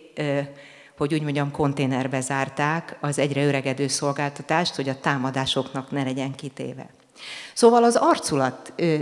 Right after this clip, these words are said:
ö, tűnik szembe leginkább, és aki látta az Idő arcai című nagyon szép kiállításunkat, a régi nyomtatványok tára kurátorai által jegyzett kiállításunkat, amelyet ezúton is ajánlok mindenkinek, július tizenegyedikéig még látható,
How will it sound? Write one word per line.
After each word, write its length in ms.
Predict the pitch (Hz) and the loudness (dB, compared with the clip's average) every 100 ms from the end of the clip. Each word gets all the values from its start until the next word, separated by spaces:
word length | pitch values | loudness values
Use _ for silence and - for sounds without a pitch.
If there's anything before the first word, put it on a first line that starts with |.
| - | -2
ö, 180 | 175 151 | -2 -2
tűnik 380 | 147 190 156 139 | -2 -2 0 -2
szembe 320 | - 139 135 | -4 -4 -4
leginkább, 640 | 135 131 131 127 127 135 | -6 -6 -6 -6 -6 -2
és 140 | 151 190 | -2 0
aki 160 | 185 | 2
látta 360 | 233 294 - 160 | 2 2 2 0
az 100 | 143 | 0
Idő 240 | 170 151 | 0 2
arcai 420 | 147 147 - 147 | 0 -2 -4 -6
című 540 | 143 - 143 143 139 139 139 - - - | -4 -2 -2 0 -2 -2 -6 -16 -18 -4
nagyon 360 | 202 196 160 | 0 0 2
szép 300 | 139 - 143 | 0 0 -2
kiállításunkat, 1000 | - 175 156 143 151 147 - 143 143 143 | 0 0 2 0 -2 -2 -2 -2 -2 -2
a 40 | 151 | 0
régi 240 | 170 160 | 0 0
nyomtatványok 840 | 147 143 139 139 151 143 143 139 - | 0 -2 -2 -4 -4 -6 -4 -6 -2
tára 360 | 151 143 135 | -2 0 -2
kurátorai 720 | - 180 147 143 147 139 139 143 | -2 0 0 -2 -4 -4 -4 -4
által 340 | 143 139 147 | -6 -8 -8
jegyzett 640 | 143 156 147 156 139 139 - | -6 -4 -6 -6 -8 -8 -8
kiállításunkat, 1080 | 180 156 143 143 156 147 165 156 185 185 | -4 -4 -4 -4 -4 -2 -4 -4 -4 -4
amelyet 400 | 170 139 135 131 | -6 -6 -6 -8
ezúton 440 | 151 156 151 - 135 | -6 -6 -8 -6 -6
is 140 | 139 | -4
ajánlok 440 | 139 135 127 127 151 | -4 -4 -4 -6 -8
mindenkinek, 680 | 156 151 147 160 151 156 | -8 -8 -8 -8 -8 -6
július 460 | 156 135 131 139 - - - - - - | -6 -4 -6 -8 -12 -16 -18 -16 -14 -8
tizenegyedikéig 920 | 170 143 139 147 143 147 151 139 143 | -4 -2 -2 -2 -4 -6 -4 -4 -2
még 180 | 139 | -4
látható, 680 | 143 156 170 185 185 196 202 | -2 -4 -4 -6 -2 0 0